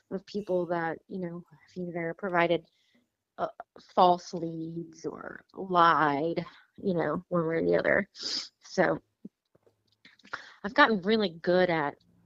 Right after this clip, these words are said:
<laughs> deciphering, you know, who's lying and who's telling the truth. Well, I get a, I get a message. And people love social media these days, and I got a message to social media of a fri-, from a friend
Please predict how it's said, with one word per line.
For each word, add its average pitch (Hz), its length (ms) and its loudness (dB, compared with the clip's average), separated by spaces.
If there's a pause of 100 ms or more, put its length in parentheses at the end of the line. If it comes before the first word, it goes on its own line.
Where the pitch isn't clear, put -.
(440)
<laughs> 208 80 -4 (1000)
deciphering, 190 800 2
you 180 100 -4
know, 170 120 -2
who's 196 320 -2
lying 165 680 -4
and 165 120 -12 (100)
who's 180 200 -16
telling 170 300 -10
the - 60 -20
truth. - 360 -4 (2000)
Well, 262 120 10
I 302 40 10
get 294 140 10
a, 180 180 6 (140)
I 185 100 2
get 311 100 6
a 196 80 8
message. 180 800 2 (600)
And 202 220 -10
people 208 260 2
love 175 220 6
social 170 280 -2
media 180 320 2
these 160 220 -4
days, 170 260 2
and 170 80 -2
I 165 40 -4
got 185 100 6
a 185 40 6
message 180 360 -2
to 185 100 -6
social 175 340 -2
media 185 500 6 (460)
of 180 80 2
a 196 60 2
fri-, - 320 2
from 202 140 2
a 196 40 0
friend 196 420 6